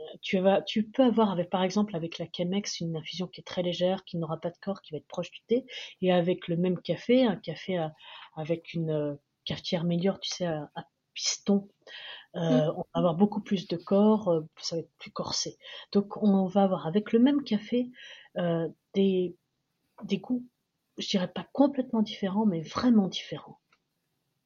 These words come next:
Speaker 2: Ça, ça doit être aussi rigolo comme exercice à faire, tu vois, d'avoir plusieurs cafetières, de faire, de préparer le même café, heu, selon ces cafetières et de goûter un petit peu les,
Speaker 1: Ah,
Speaker 2: les
Speaker 1: c'est
Speaker 2: différences
Speaker 1: très,
Speaker 2: de notes
Speaker 1: c'est
Speaker 2: aromatiques.
Speaker 1: très intéressant, c'est très intéressant.
Speaker 2: Heu,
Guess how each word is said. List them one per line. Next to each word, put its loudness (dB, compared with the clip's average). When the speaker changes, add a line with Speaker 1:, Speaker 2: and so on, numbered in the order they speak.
Speaker 2:
Ça, 2
ça 4
doit 6
être 0
aussi 2
rigolo 4
comme 2
exercice -2
à 0
faire, -2
tu -4
vois, 0
d'avoir 0
plusieurs -2
cafetières, 0
de -4
faire, -4
de -14
préparer 0
le 2
même 0
café, -2
heu, -4
selon 0
ces -2
cafetières -2
et 0
de 0
goûter 0
un -2
petit -6
peu 0
les, 0
Speaker 1:
Ah, -4
Speaker 2:
les 2
Speaker 1:
c'est -
Speaker 2:
différences 4
Speaker 1:
très, -
Speaker 2:
de -4
notes -2
Speaker 1:
c'est -6
Speaker 2:
aromatiques. -20
Speaker 1:
très 8
intéressant, 0
c'est -6
très 2
intéressant. -2
Speaker 2:
Heu, 0